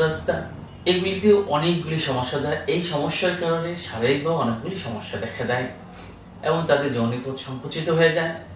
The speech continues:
তাদের জরায়ুর আকার ছোট হতে থাকে, তাদের জরায়ু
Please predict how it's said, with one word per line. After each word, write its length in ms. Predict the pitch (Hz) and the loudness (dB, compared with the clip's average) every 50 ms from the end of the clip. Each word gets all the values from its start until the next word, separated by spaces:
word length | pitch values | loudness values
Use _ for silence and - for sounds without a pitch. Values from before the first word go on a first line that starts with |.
| - - - - - - - - - - | -14 -14 -12 -12 -12 -12 -12 -12 -6 0
তাদের 320 | 120 117 117 127 123 117 - - - - - - - - - - - - - - - - - - - - - - - - - - - - 135 127 | 2 2 4 4 2 2 0 -2 -6 -12 -14 -14 -14 -14 -14 -14 -14 -14 -14 -14 -14 -14 -14 -14 -14 -14 -14 -12 -12 -12 -12 -14 -10 -8 -4 0
জরায়ুর 440 | 135 139 139 151 156 160 160 156 156 - - - | 2 4 6 6 6 6 4 2 0 -4 -4 -2
আকার 340 | - - - - 160 156 - - - | 0 0 0 0 0 -2 -2 -2 -2
ছোট 120 | 143 - 165 160 | -2 0 2 2
হতে 140 | 165 170 165 156 160 | 2 0 0 0 0
থাকে, 240 | 156 156 - 170 165 165 - - - - - - - - - - - - - - - - - - - - - - - - - - | -2 -2 -2 -4 -4 -4 -6 -8 -12 -16 -16 -16 -16 -16 -18 -18 -18 -18 -18 -18 -18 -18 -18 -18 -18 -18 -18 -18 -18 -14 -6 -2
তাদের 300 | 135 135 131 135 123 117 110 - - - - - - - - - - - - - - - - 117 113 | 0 2 4 4 4 4 2 -2 -6 -10 -16 -20 -20 -20 -18 -14 -10 -8 -8 -8 -8 -8 -10 -4 0
জরায়ু 300 | 131 123 123 131 131 131 | 2 2 4 4 4 4